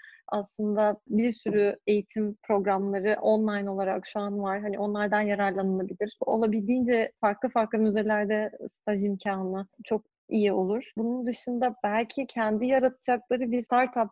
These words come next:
olabilir ve onunla öğrenme programına gelip fikrini paylaşabilir. Belki okulla müzeyi bağlayacak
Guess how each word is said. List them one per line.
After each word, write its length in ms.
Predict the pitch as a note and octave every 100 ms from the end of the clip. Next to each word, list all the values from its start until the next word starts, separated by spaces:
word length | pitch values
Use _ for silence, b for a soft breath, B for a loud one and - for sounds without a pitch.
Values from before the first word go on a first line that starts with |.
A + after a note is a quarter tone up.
| -
olabilir 580 | G#3+ G#3+ G3+ G3+ A#3+ G#3+
ve 220 | A3+ A3+ A3
onunla 640 | G#3+ A#3+ B3+ B3 A#3+ A#3 G#3+
öğrenme 260 | G#3+ A#3
programına 540 | A3 A#3 G#3+ A3 A3 A3
gelip 340 | G#3 G#3 _
fikrini 420 | G#3+ - G#3+ A3
paylaşabilir. 960 | A3 G3 F#3+ F#3+ G3+ F#3 F3+ B3 - -
Belki 420 | G3+ F#3+ - G#3
okulla 480 | - G3+ - G3+ G3
müzeyi 380 | G3+ F#3+ G3 G3
bağlayacak 520 | F#3+ F#3 F#3 F3+ F#3+